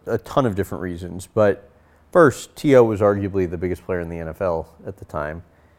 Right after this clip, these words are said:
And I had developed a relationship with him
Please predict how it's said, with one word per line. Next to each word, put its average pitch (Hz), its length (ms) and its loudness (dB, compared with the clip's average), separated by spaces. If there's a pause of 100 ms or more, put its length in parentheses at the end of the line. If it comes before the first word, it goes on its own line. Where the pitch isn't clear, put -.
(540)
And 92 840 -4 (1160)
I 110 100 2
had 107 100 2
developed 101 420 0
a 98 40 -6
relationship 104 880 -2
with 95 240 -4
him 92 440 -8